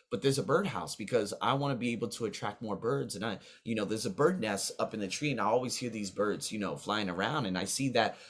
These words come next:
a bird flies down, picks up a twig with its beak, and it flies right back up to that same spot and builds up the nest for its little chicks,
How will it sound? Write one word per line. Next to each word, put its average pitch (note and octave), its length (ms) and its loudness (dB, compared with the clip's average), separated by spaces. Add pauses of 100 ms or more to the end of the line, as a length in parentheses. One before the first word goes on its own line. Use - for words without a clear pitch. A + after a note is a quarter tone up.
a A2+ 80 2
bird C#3 300 8
flies A#2 280 8
down, A2 260 6
picks - 260 0
up - 100 2
a C#3 60 0
twig A#2 320 2
with A2+ 160 -4
its A#2 100 -6
beak, G#2+ 240 -2
and G2 100 -2
it F#2+ 80 -4
flies G#2+ 300 2
right A2 180 4
back A2 220 2
up G2 100 4
to G2+ 120 -6
that G2+ 140 2
same A2+ 200 0
spot C#3 400 0
and F#2+ 140 -2
builds G#2 180 0
up G#2 140 -2
the F#2+ 80 -4
nest E3+ 280 -2
for G#2+ 200 2
its - 180 -6
little F#2+ 200 -6
chicks, - 480 -4